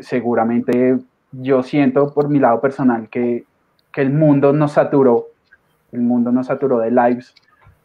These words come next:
y, y muchos seguramente perdieron el interés. Entonces, ¿cuál fue el segundo paso? Fue, em, pues, reunirnos con, con el equipo de Chévere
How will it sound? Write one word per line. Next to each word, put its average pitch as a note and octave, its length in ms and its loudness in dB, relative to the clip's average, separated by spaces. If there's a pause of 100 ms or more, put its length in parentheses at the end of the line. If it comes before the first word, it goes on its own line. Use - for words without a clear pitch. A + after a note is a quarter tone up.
(360)
y, B2+ 560 0
y C3+ 80 -6
muchos C3+ 480 -2
seguramente C3 460 -2
perdieron B2 400 0
el B2+ 100 0
interés. C#3 540 -2 (1120)
Entonces, C3 420 -2
¿cuál C#3 220 0
fue D3 100 -4
el C3 60 -4
segundo C#3 400 -2
paso? C#3 420 0 (640)
Fue, C3 500 0
em, C#3 540 -2 (180)
pues, C#3 180 -4
reunirnos C3 800 -4 (440)
con, B2 380 -8 (120)
con A#2+ 240 -6
el A2 100 -8
equipo A#2+ 400 -6
de B2 80 -4
Chévere A#2+ 480 0